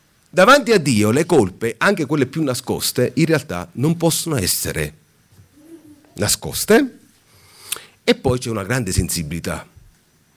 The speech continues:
perché se io non conosco la mia follia e non conosco, ah, e, e,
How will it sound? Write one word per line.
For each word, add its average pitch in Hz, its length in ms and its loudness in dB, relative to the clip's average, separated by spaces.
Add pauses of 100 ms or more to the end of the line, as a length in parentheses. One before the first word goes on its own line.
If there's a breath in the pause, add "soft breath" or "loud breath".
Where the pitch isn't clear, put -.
(200 loud breath)
perché 107 260 -8
se 165 140 -6
io 170 500 0
non 143 200 -2
conosco 117 360 0
la 87 60 -4
mia 104 160 -4
follia 82 640 -4 (220)
e 98 100 -10
non 135 160 -2
conosco, 120 480 -2
ah, 117 120 -4
e, 107 180 0
e, 110 300 2